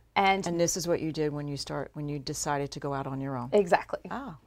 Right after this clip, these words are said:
Speaker 2: very
Speaker 1: So
Speaker 2: cool.
Speaker 1: this is, this book is kind of where it all
Speaker 2: Mm-hmm.
Speaker 1: really originated for me. I, I
Speaker 2: Mm-hmm.
Speaker 1: have notes in there that are,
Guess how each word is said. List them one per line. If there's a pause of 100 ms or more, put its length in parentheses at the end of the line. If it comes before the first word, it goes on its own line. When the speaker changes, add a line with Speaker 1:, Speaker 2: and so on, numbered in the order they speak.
Speaker 2:
very
Speaker 1:
So
Speaker 2:
cool.
Speaker 1:
this
is,
this
book
is
kind
of
where
it
all
Speaker 2:
Mm-hmm.
Speaker 1:
really (340)
originated
for
me.
I,
I
Speaker 2:
Mm-hmm.
Speaker 1:
have
notes
in
there
that
are,